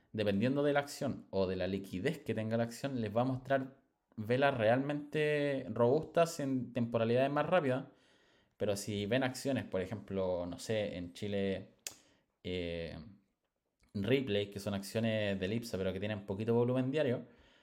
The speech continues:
si ustedes lo ponen en un gráfico de cinco minutos, no se van a alcanzar a representar velas porque no genera mayor movimiento. Entonces, si ustedes ajustan, por ejemplo, en este caso, mantengamos el gráfico diario. Acá estamos, en gráfico diario. Básicamente, ¿qué significa la temporalidad?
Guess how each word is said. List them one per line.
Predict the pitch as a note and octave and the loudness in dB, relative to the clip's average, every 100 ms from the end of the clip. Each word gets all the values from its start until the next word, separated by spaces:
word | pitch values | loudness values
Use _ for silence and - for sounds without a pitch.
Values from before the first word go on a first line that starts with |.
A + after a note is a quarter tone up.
| _ | _
si | - - | -12 -4
ustedes | - C3+ | 2 4
lo | |
ponen | C#3+ C#3 | 4 2
en | C3 | 2
un | |
gráfico | C#3 C#3+ | 2 2
de | B2+ | 0
cinco | B2+ C#3 C#3 | -2 -4 -2
minutos, | C#3 D#3+ D3 | 0 0 2
no | C3 | 2
se | - C3 | 2 2
van | C#3 | 2
a | C#3+ | 0
alcanzar | B2+ G2 - C3 | -2 -4 2 4
a | C#3+ | 6
representar | G2 E2+ F2 - F#2 | 4 0 -4 -2 0
velas | G#2 A#2 | 0 0
porque | A#2 G2 G2 | -2 -6 -4
no | A2+ | -4
genera | G#2+ G2+ B2 | -2 0 2
mayor | A#2+ A#2+ | 2 2
movimiento. | A#2+ G#2 G#2+ G2 - - _ _ _ _ _ _ | 2 2 0 -4 -10 -20 _ _ _ _ _ _
Entonces, | - F2+ - A#2+ A#2+ B2 | -10 -10 -2 -2 0 -4
si | G#2+ | -8
ustedes | - B2 A#2+ | -2 2 2
ajustan, | A#2+ C3 - C#3 C3+ | 0 -6 -2 -2 0
por | C3 | -4
ejemplo, | C3+ C3+ C3+ | -4 -6 -4
en | |
este | C#3+ - | -4 -2
caso, | D3 D3 D3+ C#3+ | -2 0 -2 -2
mantengamos | C3+ C3 C3 C#3+ C#3+ | -4 -2 0 0 0
el | |
gráfico | C#3+ C#3+ C3+ G#2+ | 0 -2 -2 -2
diario. | D2+ - - _ - _ - | -2 -8 -20 _ -20 _ -10
Acá | A2 A#2 | -4 -4
estamos, | - - - _ | -4 -12 -14 _
en | - G2 G2 F#2+ F#2 | -4 -2 0 -2 -2
gráfico | G#2+ A2 G#2+ | -2 -2 -2
diario. | F#2 D#2+ - - _ _ _ _ _ - _ _ _ | -2 -4 -10 -20 _ _ _ _ _ -20 _ _ _
Básicamente, | A2+ C#3 D#3 E3 F#3 - D#3 | -4 -2 2 2 2 -2 -2
¿qué | |
significa | E3+ F3+ F3 F#3 F3+ | -2 -2 -2 2 2
la | |
temporalidad? | E3+ E3 D3+ C#3+ G2+ | 2 -2 0 0 0